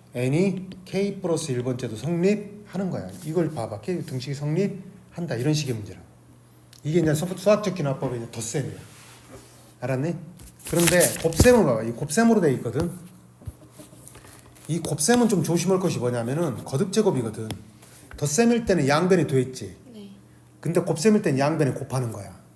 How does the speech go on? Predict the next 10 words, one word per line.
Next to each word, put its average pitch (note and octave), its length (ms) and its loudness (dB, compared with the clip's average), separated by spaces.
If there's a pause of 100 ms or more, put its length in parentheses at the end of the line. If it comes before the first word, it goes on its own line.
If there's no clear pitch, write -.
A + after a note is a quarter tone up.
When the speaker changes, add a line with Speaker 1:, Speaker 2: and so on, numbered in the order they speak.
(460)
Speaker 1:
아주 C#3+ 180 -2
쉬워. C#3+ 440 -2
양변에 D#3+ 260 2
곱하는데 D#3+ 400 0
봐봐. B2+ 500 -6 (1700)
이 F3+ 200 0
부등식인데, F#3 680 2
특히 - 300 -2
곱셈에서 G3 540 2
부등식이거든. D#3 800 -2